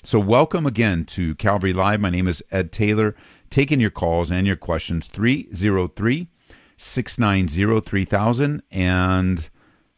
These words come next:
you can text me. We have a dedicated texting line. It's for the show, but it's also a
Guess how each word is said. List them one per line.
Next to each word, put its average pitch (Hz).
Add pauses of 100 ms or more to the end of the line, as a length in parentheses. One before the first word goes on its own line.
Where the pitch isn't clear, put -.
you 101
can 110
text -
me. 90
We 76
have 87
a 87
dedicated 98
texting 101
line. 78
It's 78
for 151
the 147
show, 143
but 139
it's 110
also 120
a 92